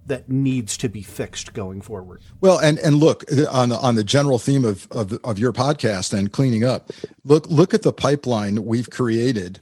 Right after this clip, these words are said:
Speaker 2: um, through veterans preference, which, by the way, I'm a big fan of, um, but fr-, straight from the military to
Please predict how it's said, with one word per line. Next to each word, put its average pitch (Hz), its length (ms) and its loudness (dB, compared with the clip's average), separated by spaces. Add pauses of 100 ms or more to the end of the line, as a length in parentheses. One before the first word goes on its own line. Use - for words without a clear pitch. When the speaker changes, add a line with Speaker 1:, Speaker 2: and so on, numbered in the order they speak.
(260)
Speaker 2:
um, 113 320 -2
through 151 280 2
veterans 170 360 0
preference, 180 480 0
which, 131 160 -2
by 151 140 2
the 156 100 0
way, 147 140 0
I'm 123 120 -2
a 104 60 -4
big 104 180 -6
fan 226 240 -6
of, 110 240 -8 (320)
um, 147 240 2
but 147 240 0
fr-, - 160 0
straight 185 420 2
from 190 180 0
the 180 100 2
military 151 600 0
to 135 540 0